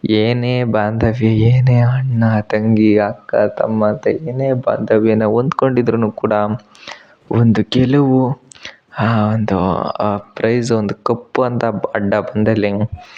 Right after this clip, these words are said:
ಯಾವ ಬಾಂಧವ್ಯನೂ ಕೂಡ ಬರೋದಿಲ್ಲ, ಯಾವ ಅಣ್ಣ ತಂಗಿ ಅಕ್ಕ ತಮ್ಮನೂ ಕೂಡ ಬರೋದಿಲ್ಲ, ಯಾವ ಯಾರನ್ನೂ ಕೂಡ, ಯಾವ ಸಂಬಂಧಿಕರೂ ಕೂಡ ಬರೋದಿಲ್ಲ. ಫಸ್ಟು ಗೆಲುವಾಗಿರುತ್ತೆ, ಆಮೇಲೆ ಅವರಾಗಿರ್ತಾರೆ.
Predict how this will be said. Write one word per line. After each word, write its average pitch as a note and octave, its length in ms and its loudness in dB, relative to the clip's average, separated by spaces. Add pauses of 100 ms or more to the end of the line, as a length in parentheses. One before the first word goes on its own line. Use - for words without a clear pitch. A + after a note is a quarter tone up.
(340)
ಯಾವ B2+ 520 0
ಬಾಂಧವ್ಯನೂ A#2+ 600 0
ಕೂಡ A2+ 200 0
ಬರೋದಿಲ್ಲ, G#2+ 520 2
ಯಾವ A2+ 600 -6 (480)
ಅಣ್ಣ A#2+ 300 0
ತಂಗಿ F#2+ 300 -6
ಅಕ್ಕ - 220 -4 (180)
ತಮ್ಮನೂ G#2+ 340 0
ಕೂಡ - 180 -4
ಬರೋದಿಲ್ಲ, G#2+ 500 -2 (600)
ಯಾವ A2+ 420 0
ಯಾರನ್ನೂ G#2+ 560 0
ಕೂಡ, - 220 -6 (200)
ಯಾವ F#2+ 180 -2
ಸಂಬಂಧಿಕರೂ A2 960 -2
ಕೂಡ - 160 -8
ಬರೋದಿಲ್ಲ. - 580 -4 (520)
ಫಸ್ಟು A2+ 380 -2
ಗೆಲುವಾಗಿರುತ್ತೆ, A2+ 880 -2
ಆಮೇಲೆ F#2+ 420 0
ಅವರಾಗಿರ್ತಾರೆ. - 680 -4